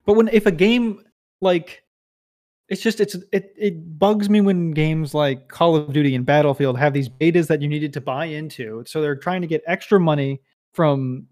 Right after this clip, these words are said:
their fan base so that they can basically pay, get paid to have a few extra stress testers on their servers or something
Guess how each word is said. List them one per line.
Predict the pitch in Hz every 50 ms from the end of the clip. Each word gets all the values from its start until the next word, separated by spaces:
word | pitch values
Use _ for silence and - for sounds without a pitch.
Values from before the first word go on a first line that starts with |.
| - 196 -
their | - 156 156
fan | 156 - 180 175 175 175 175
base | 170 175 165 170 170 - - - - _ _ _ _ _ _ -
so | - - 156
that | 151 143 139
they | 151 143 139
can | 139 - 147 139 135 127 123 127 - _ _ _
basically | - 180 196 - 202 202 190 190 165 156
pay, | - - - - 175 185 190 190 180 170 170 - _ _ _ _ _
get | - 185 170 175 -
paid | - - 175 175 190 202 214 190 - -
to | 175 151
have | - 165 165 160 147 139 135 131
a | 151 139
few | - - 170 160 156
extra | 151 143 - - - 143 127 117
stress | - - 147 127 -
testers | - - 131 127 - - 123 131
on | 127 123 123
their | 120 117 113 113 113 - _ _ _ _ _ _ _ _ _ _ _ _ _ _ _ _ -
servers | - - - 151 135 120 131 127 123 113
or | 123 117
something | 131 120 113 117 110 117 117 120 127